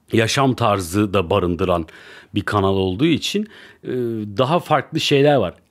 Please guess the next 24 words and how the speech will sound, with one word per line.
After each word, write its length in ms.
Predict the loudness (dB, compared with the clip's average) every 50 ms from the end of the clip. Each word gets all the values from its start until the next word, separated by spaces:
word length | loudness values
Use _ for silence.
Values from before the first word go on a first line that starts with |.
| _ _ -12
Bir 160 | -6 -2 2
de 60 | 6 6
öncelikle 420 | 6 6 6 2 0 2 2 0
şunu 260 | 2 4 4 6 6
yapmak 460 | 6 4 2 -2 -6 -8 -8 -6 -6
lazım. 340 | -6 -6 -6 -6 -8 -12 -18 _ _ _ _ _ _ _ _ _
Hani 160 | -8 -8 -8 -8
temelinde 680 | -10 -4 0 2 2 2 2 2 2 2 2 0 -2
psikolojiyi 640 | -2 -8 -14 -6 -2 0 2 2 0 2 0 0 2
buna 240 | 2 2 2 2 2
hazırlamak 580 | 0 -2 -2 -2 0 2 2 2 2 0 0 0
lazım. 340 | -2 0 0 -2 -4 -6 -8 -12 -20 -20 -10 -2 0
Benim 180 | 4 4 4
psikolojim 540 | 2 0 -4 -2 0 0 2 4 2 4 4
buna 140 | 4 4 4
hiçbir 260 | 4 2 0 -4 -2
zaman 240 | 0 0 0 0 0
hazır 240 | 0 -2 -2 -2 -2
olmadı. 400 | -2 -2 -2 -2 -2 -2 -4 -6
Çünkü 340 | -4 -6 -6 -4 -4 -2 -2
ben 220 | 0 0 0 -2 -4 -4
aslında 560 | -6 -6 -6 -4 -2 -2 0 0 0 -2 -2 -6 -20 -20 -20 -20 -20 -20 -20 -20 -20 _ -4
bir 140 | -2 0 0
YouTuber'ım 1080 | 2 4 4 4 4 2 -2 2 4 4 4 4 0 -16 _ _ -4 -2 0 0 0 -2